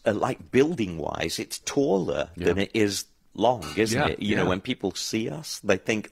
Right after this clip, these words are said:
Speaker 1: "Oh, it's this great big cathedral," but it's
Speaker 2: Yeah.
Speaker 1: actually quite smaller inside, isn't it? You
Speaker 2: But
Speaker 1: know?
Speaker 2: it stands out. It
Speaker 1: But it
Speaker 2: stands out.
Speaker 1: stands out,
Speaker 2: Yeah.
Speaker 1: yeah.
Speaker 2: And
Speaker 1: And
Speaker 2: so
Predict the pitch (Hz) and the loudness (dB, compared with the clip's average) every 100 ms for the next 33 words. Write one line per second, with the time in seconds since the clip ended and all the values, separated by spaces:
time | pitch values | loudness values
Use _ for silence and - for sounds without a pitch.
0 | - 101 - - 107 - 113 90 104 - | -8 -4 -4 -6 -10 -4 -4 -2 -4 -4
1 | - 123 135 - 82 85 95 - - - | -6 -2 0 0 -2 0 -2 -2 -4 -10
2 | 90 - 90 - - 107 135 90 78 76 | -6 0 0 -2 -10 -6 -4 -4 -6 -8
3 | - 92 82 82 107 113 85 107 147 - | -10 -8 -8 -8 -8 -6 -4 2 2 2
4 | - 175 220 170 202 - 101 - 147 143 | -2 -4 -4 -2 -2 -2 -4 -4 -2 0
5 | 127 120 120 117 101 92 110 - 95 - | 2 2 0 0 0 2 0 -4 -10 -8
6 | - 101 123 98 131 | -2 2 2 2 0